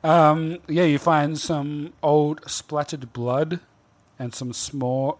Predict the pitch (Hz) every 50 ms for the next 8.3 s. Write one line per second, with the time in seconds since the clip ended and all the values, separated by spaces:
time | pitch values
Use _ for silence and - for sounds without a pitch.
0 | _ _ - 127 123 127 131 143 156 185 202 170 147 127 117 110 104 117 117 127
1 | 151 180 208 214 214 - - - _ _ _ - - - - - - - _ -
2 | - 156 139 139 147 147 131 127 143 143 143 143 139 139 143 - - - 135 208
3 | - - - 175 143 127 113 117 - - 127 113 110 - - 139 160 170 - -
4 | - - - _ _ _ _ - 143 135 135 135 135 139 143 - - - 156 147
5 | 147 147 147 151 151 151 151 143 - - - 165 160 151 165 160 156 - - -
6 | - - _ - 139 170 175 147 127 120 120 110 101 - - - - _ _ _
7 | _ _ - - - - 131 127 123 120 120 113 - - 123 117 120 123 - 110
8 | 110 123 120 104 98 -